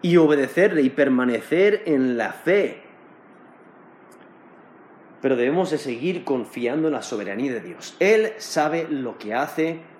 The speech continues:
Descansemos en su soberanía, en su control, en que Él va a juzgar al malvado. Ningún malvado, ningún impío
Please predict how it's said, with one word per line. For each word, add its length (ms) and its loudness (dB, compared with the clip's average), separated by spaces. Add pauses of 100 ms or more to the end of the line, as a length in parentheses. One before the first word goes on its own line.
(100)
Descansemos 1400 0
en 340 2 (140)
su 240 -4
soberanía, 640 -2
en 140 -4
su 180 -8
control, 600 -2 (1400)
en 160 0
que 380 -2 (640)
Él 280 4
va 100 6
a 40 -4
juzgar 840 0 (1080)
al 160 0
malvado. 500 -6 (1300)
Ningún 920 0
malvado, 640 0
ningún 300 -2
impío 560 -2